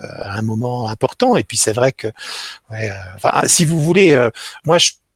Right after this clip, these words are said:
pas tellement un homme qui se penche sur son passé, euh, ou qui regarde en permanence en arrière. Et c'est vrai que ce livre a été l'occasion finalement de,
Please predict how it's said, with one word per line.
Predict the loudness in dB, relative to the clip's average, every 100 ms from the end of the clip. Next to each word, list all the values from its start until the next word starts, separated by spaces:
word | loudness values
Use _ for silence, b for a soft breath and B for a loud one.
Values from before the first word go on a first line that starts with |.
| _ -4
pas | -4
tellement | 0 0 4 2
un | 4
homme | 0 -2
qui | -6 -8 -6 -6 -6
se | -4 -2
penche | -2 -2
sur | -4 -4
son | -6
passé, | -2 0 4 4 6
euh, | 4 2 0 -4
ou | -6
qui | -4
regarde | 0 0 0
en | -2
permanence | 0 0 0 -2 -4
en | -2
arrière. | 0 4 4 4
Et |
c'est | 2
vrai | 2 0
que |
ce | 0
livre | -2 0
a | 0
été | 0
l'occasion | -2 -2 -4 -4 -10
finalement | -8 -6 -4 -4 -6
de, | -6